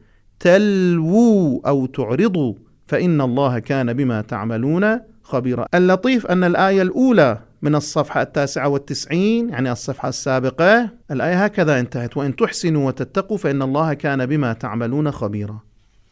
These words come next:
وهذه الآية بأي عبارة تنتهي؟ وإن تلووا أو تعرضوا فإن الله كان بما تعملون خبيرا.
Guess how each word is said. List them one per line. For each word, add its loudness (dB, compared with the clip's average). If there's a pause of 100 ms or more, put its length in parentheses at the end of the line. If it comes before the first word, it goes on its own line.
(320)
وهذه 2
الآية 2
بأي 2
عبارة 0
تنتهي؟ -6 (360)
وإن 0
تلووا 2
أو -2
تعرضوا -2 (420)
فإن -2
الله -2
كان -2
بما -2
تعملون -4
خبيرا. -4